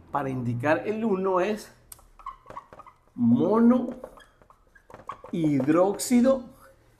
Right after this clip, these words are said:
y luego el nombre del elemento de oro.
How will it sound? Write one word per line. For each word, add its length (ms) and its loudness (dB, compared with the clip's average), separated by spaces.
y 120 -4
luego 260 2
el 120 0
nombre 320 2
del 180 0
elemento 800 -2
de 500 -2
oro. 560 2